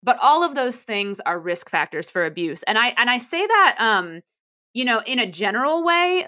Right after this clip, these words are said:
but there are also, like, very real academic studies that have been done that support this. This is not just, like, me, Emily, who's been talking about purity culture for a decade saying this. This is, like,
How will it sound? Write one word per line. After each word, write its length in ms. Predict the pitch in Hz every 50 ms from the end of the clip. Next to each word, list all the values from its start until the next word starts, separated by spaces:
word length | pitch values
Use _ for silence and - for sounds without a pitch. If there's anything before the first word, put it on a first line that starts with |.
| -
but 240 | - 208 262 247 214
there 240 | 311 392 453 453 440
are 80 | -
also, 460 | - 214 254 302 302 - - 269 240 214
like, 200 | 208 190 185 185
very 500 | 185 175 185 233 262 262 269 254 247 220
real 500 | 202 180 165 180 196 220 220 220 208 196
academic 520 | 143 190 185 180 208 190 190 185 180 170
studies 380 | - - - 185 185 190 185 180
that 140 | 175 175 170
have 180 | 170 170 160
been 200 | 143 175 170 165
done 160 | 160 160 156 160
that 120 | 160 156
support 400 | - - 165 - 190 175 175 175
this. 200 | - 160 156 -
This 120 | 214 208
is 140 | 226 196 196
not 180 | 214 196 202 202
just, 160 | 202 196 185
like, 200 | 190 175 165 -
me, 400 | 185 185 190 185 180 180 175 - -
Emily, 400 | 170 180 180 175 175 175 175 175
who's 140 | 180 175 160
been 140 | 175 165
talking 280 | 165 180 160 160 - 175
about 240 | 165 160 151 - -
purity 200 | - 196 180 175
culture 300 | - 180 170 - 180 175
for 120 | - 175
a 80 | 160 160
decade 340 | 156 135 - - 156 156 -
saying 280 | - 170 160 160 160
this. 160 | 160 156 -
This 160 | - 196 208 262
is, 120 | 226 196
like, 240 | 196 175 175 170